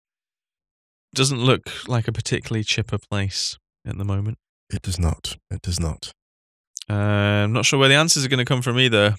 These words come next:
Speaker 1: but, um, they need to start figuring it out
Speaker 2: They do,
Speaker 1: quick.
Speaker 2: they do.
Speaker 1: Who have they got next? They've got, well, they've got Galatasaray at home. That'll be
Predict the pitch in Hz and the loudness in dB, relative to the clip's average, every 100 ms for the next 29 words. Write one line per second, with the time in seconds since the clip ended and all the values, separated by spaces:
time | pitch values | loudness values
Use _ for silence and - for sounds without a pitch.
0 | - 104 95 - 98 98 98 101 - _ | 0 2 2 2 2 4 2 0 -8 _
1 | _ _ _ _ _ _ _ - - _ | _ _ _ _ _ _ _ -18 -18 _
2 | _ 95 98 95 - - 85 71 95 90 | _ -4 -2 -4 -4 -4 -6 -4 -2 -2
3 | 90 92 - 90 - - - - 95 156 | -2 -4 -4 -6 -6 -10 -8 -4 0 2
4 | 90 78 87 85 87 82 - _ _ _ | 2 -2 -4 -2 -2 -2 -6 _ _ _
5 | - - - _ _ _ _ _ _ _ | -20 -20 -20 _ _ _ _ _ _ _
6 | _ - 180 165 127 104 - - - - | _ -6 0 2 2 2 0 -4 -6 -12
7 | _ _ _ _ _ _ - 104 113 104 | _ _ _ _ _ _ -8 -2 2 2
8 | - _ _ - 98 90 90 113 113 104 | 0 _ _ -4 -2 0 0 2 2 2
9 | 107 - 98 85 92 - _ _ _ - | 0 0 0 0 0 -2 _ _ _ -8
10 | 113 101 87 98 110 - _ _ - 95 | -2 0 2 0 -4 -14 _ _ -6 -4
11 | 101 | -2